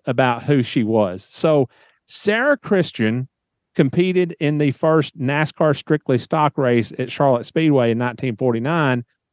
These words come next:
So that made her the first woman technically to compete in nascar. And then in the second nascar Strictly Stock race on the old Daytona Beach and Road Course,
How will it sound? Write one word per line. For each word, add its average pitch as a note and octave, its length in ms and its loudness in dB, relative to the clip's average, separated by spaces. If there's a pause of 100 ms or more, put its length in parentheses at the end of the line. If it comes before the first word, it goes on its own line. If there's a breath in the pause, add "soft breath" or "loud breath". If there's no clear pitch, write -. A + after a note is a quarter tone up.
(260)
So C3 200 -2
that G3+ 240 0
made G3 240 0
her E3 260 0
the C#3 140 0
first D#3 360 -2
woman D3 420 -2
technically F3+ 760 -2
to A#2+ 140 -8
compete C#3 520 -2
in A#2+ 140 -4
nascar. C3+ 680 0 (720)
And F3 220 0
then A#3+ 300 0
in F3 220 0
the D3+ 80 2
second C#4 500 0 (400)
nascar C#3 680 2
Strictly B2+ 400 -2
Stock B2 340 0
race A#2 440 2
on B2+ 140 -2
the C3+ 80 -2
old C3+ 320 0
Daytona C3+ 420 0
Beach C3+ 280 0
and A#2+ 100 -4
Road A#3+ 220 -2
Course, B2+ 420 0